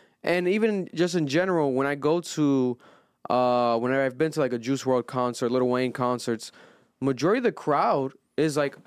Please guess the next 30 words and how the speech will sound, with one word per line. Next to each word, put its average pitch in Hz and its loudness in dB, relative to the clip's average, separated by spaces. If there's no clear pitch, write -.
a 127 -2
whiter, 143 0
whiter 135 0
crowd 143 -2
than 123 0
you 127 0
would 135 2
expect, - -4
right? 147 0
And 170 2
it's 196 2
because 208 0
I 185 0
feel 226 0
like 208 0
they 190 2
just 160 0
genuinely, 185 2
for 151 -4
some 170 -2
reason, 151 0
that 147 0
demographic 143 -2
is 123 0
a 123 0
demographic 123 -2
that 117 0
will 117 0
go 127 2
out 120 -2